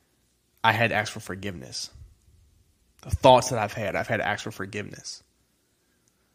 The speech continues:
The way I spoke to my wife, I had to ask for forgiveness. Like those, those things. And then when I've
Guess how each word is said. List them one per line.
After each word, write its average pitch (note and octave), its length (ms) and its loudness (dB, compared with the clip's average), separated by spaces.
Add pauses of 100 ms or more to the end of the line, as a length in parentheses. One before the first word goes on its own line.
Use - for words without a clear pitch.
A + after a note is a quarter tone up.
The B2+ 60 -4
way B2 120 8
I A2 80 4
spoke - 400 4
to - 100 -2
my A2 100 6
wife, G2 580 2 (1000)
I B2+ 60 -2
had A#2 140 2
to - 40 0
ask A2 160 -2
for A2 80 -6
forgiveness. F#2+ 600 -10 (3750)
Like A#2+ 160 0
those, - 320 4 (220)
those A#2+ 260 4
things. A2 680 0 (1300)
And A#2+ 160 -2
then A#2 300 0 (1500)
when B2 240 2
I've A#2+ 280 2